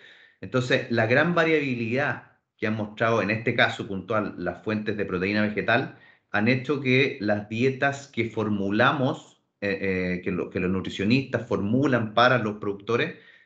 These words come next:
no sean realmente las dietas que finalmente las vacas están comiendo. O sea, yo estoy asumiendo que una materia prima proteica X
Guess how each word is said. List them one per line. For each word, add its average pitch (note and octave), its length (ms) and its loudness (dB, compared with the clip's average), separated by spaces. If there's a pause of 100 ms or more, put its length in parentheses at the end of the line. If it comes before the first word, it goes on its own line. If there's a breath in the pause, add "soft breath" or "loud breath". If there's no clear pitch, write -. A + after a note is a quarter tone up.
(160 loud breath)
no C3 240 2
sean C#3+ 380 2
realmente B2+ 440 2
las A#2 140 0
dietas A#2 240 0
que B2 100 -6
finalmente G#2 440 -2
las G2 140 2
vacas G#2 220 0
están G#2 340 -2
comiendo. A2+ 600 0
O - 80 -18
sea, G#2 220 2
yo G2 120 0
estoy G#2 180 -2
asumiendo B2+ 800 -2 (220 loud breath)
que - 80 -6
una G#2 160 2
materia G2+ 340 2
prima A2+ 280 0
proteica G#2 500 2
X C3 540 -2